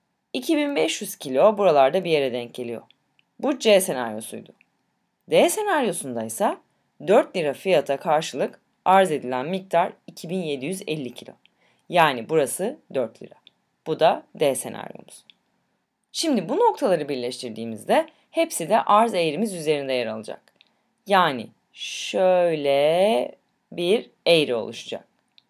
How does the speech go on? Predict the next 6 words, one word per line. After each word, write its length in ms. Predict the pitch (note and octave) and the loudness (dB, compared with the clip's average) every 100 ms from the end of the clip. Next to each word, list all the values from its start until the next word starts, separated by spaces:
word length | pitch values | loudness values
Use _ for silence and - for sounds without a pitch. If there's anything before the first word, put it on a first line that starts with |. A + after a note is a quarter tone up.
| _ _ _ _ _ - | _ _ _ _ _ 0
Herhangi 640 | D4+ D#4+ D#4+ G#4 G#4 E4 | 2 2 0 -2 -2 -4
bir 100 | - | -4
üzüm 280 | A3+ G#3+ D4 | -4 -4 -2
arzı 340 | D#3 F3 B2+ | 0 0 -2
sağlayabilmemiz 800 | B2+ D#3+ D#3+ D#3+ C#3+ D3 C#3 A#2 | -2 2 4 2 -2 -6 -6 -8
için 400 | A2 - C4+ D#4+ | -10 -6 -6 -8